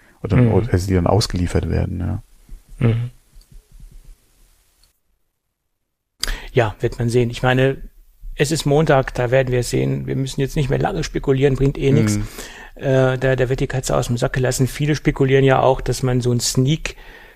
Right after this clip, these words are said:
Speaker 2: Peek, Sneak Preview, in Anführungsstrichen, ähm, zum Mac Pro sehen wird. Halte
Speaker 1: Mhm.
Speaker 2: ich auch für sehr
Speaker 1: Mhm.
Speaker 2: gewagt,
Speaker 1: Mhm.
Speaker 2: ähm, weil ich glaube, da sind erstmal andere Rechner dran, wie zum Beispiel der Mac Mini.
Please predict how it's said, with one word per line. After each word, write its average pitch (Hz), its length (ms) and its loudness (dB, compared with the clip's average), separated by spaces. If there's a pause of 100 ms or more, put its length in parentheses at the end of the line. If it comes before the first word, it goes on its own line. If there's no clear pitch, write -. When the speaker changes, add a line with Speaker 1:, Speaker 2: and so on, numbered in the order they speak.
(120)
Speaker 2:
Peek, - 580 -2
Sneak - 380 -4
Preview, 135 640 2 (240)
in - 120 -10
Anführungsstrichen, 127 1000 0 (880)
ähm, 120 520 0 (300)
zum 123 280 -2
Mac 123 180 0
Pro 135 240 -2
sehen 135 340 0
wird. 139 220 -2 (420)
Halte 135 400 4
Speaker 1:
Mhm. 117 60 -4
Speaker 2:
ich - 300 -6
auch 135 260 0
für 131 380 -2
sehr 127 200 2
Speaker 1:
Mhm. 127 40 -2
Speaker 2:
gewagt, 117 600 0 (220)
Speaker 1:
Mhm. 101 420 -6
Speaker 2:
ähm, 120 600 -4
weil 131 200 0
ich 127 120 -6
glaube, 139 260 4
da 135 80 4
sind 127 200 -2
erstmal 139 320 -2
andere 147 440 0
Rechner 139 320 -2
dran, 139 480 -2
wie 151 80 -6
zum - 160 0
Beispiel 135 300 -2
der 135 120 -4
Mac 127 220 -4
Mini. 139 340 -2